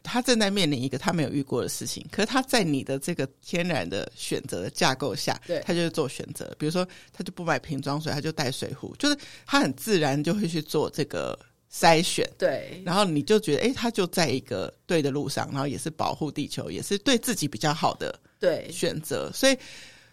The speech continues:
Speaker 1: 我觉得，哦，你刚刚讲的有一句话非常珍贵，就是我觉得现在啊，你看 social media 这么快，就是有些I G stories 二十四小时就会消失了，所以大家都在追最快的消息。
Speaker 2: 对。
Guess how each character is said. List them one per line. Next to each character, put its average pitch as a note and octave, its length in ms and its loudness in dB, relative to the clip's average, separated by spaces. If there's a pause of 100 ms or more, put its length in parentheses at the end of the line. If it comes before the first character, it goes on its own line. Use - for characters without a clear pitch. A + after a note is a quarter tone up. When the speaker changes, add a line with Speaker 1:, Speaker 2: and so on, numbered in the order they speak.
(160)
Speaker 1:
我 A3 120 6
觉 C#4+ 120 2
得， D4 100 6
哦， A3+ 120 4 (220)
你 F3+ 140 -2
刚 B3 120 6
刚 D4 80 6
讲 G3 180 2
的 C#3 80 -2 (240)
有 E3+ 140 0
一 D#3+ 60 0
句 A#3 120 -2
话 G#3 80 0
非 F3 300 0
常 D3 240 -6
珍 B2+ 400 -6
贵， - 160 -2 (100)
就 E3 80 -6
是 E3 340 -2 (100)
我 D#3+ 120 0
觉 G3+ 120 0
得 A3 120 2
现 F#3 240 0
在 D3+ 220 0
啊， - 200 -4 (480)
你 D3+ 120 -8
看 F3 220 0 (460)
social F3+ 320 0
media D#3 280 -2
这 D3 80 -4
么 C#3 100 -2
快， - 260 -6 (140)
就 D3+ 100 -4
是 C#3+ 140 -6
有 C3+ 140 -4
些 D3+ 300 -2
I D#3+ 160 0
G D#3 140 -6
stories C#3+ 540 -4
二 F3+ 100 0
十 D#3 60 0
四 - 180 -4
小 - 120 -8
时 - 140 -14
就 C#3 60 -4
会 A#2 60 -4
消 - 320 -4
失 - 220 -8
了， - 80 -8
所 F#3+ 120 -2
以 F#3+ 40 -2
大 - 160 -6
家 G3 100 -2
都 F#3 80 0
在 E3+ 140 0
追 D#3+ 480 0 (600)
最 G3 160 2
快 F#3 220 2
的 B2+ 80 -2
消 C3 260 -4
息。 - 280 -8 (120)
Speaker 2:
对。 - 300 -6